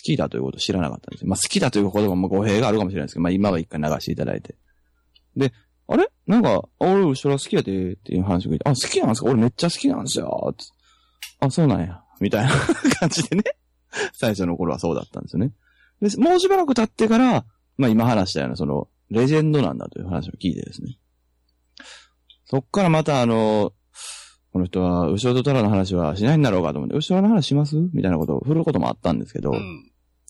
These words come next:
Speaker 1: まあ、難しいねんな、みたいな。いつものあの、その、もうおっしゃる通りで、いつもの感じの、あの、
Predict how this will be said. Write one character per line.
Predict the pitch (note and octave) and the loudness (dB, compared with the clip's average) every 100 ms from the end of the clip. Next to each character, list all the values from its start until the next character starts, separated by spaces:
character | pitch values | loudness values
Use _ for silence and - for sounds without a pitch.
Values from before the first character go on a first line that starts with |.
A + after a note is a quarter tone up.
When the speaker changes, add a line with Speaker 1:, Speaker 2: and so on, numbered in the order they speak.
| - | -4
Speaker 1:
ま | C3 D3 | 0 2
あ、 | |
難 | E3 D#3+ D3+ E3+ E3 | 4 2 0 -2 0
し | F#3 F#3 F3 | 2 2 2
い | D#3 D3 D3 | 0 -4 -4
ね | C3+ A#2+ | -4 -6
ん | A2 | -6
な、 | G2 - F3 E3+ - _ | -6 -2 -2 -4 -14 _
み | - | -10
た | - | -8
い | |
な。 | - - - - | -12 -18 -16 -6
い | F#3+ | 0
つ | C4+ | 4
も | A#3 | 4
の | A3+ | 4
あ | G3+ | 4
の、 | G3 F#3 _ _ - | 4 2 _ _ -2
そ | D#3+ | 2
の、 | D3+ | 2
も | D#3 | 4
う | E3+ | 2
お | |
っ | |
し | F3 F#3+ | 2 2
ゃ | |
る | F3 | 2
通 | F3 D#3 | 2 2
り | |
で、 | B2+ | 2
い | D#3 | 2
つ | G3+ | 2
も | F#3+ | 2
の | F#3 | 4
感 | F#3+ F#3+ | 4 4
じ | F#3 | 4
の、 | F#3+ F#3 A#2+ | 4 4 4
あ | |
の、 | A2 | 2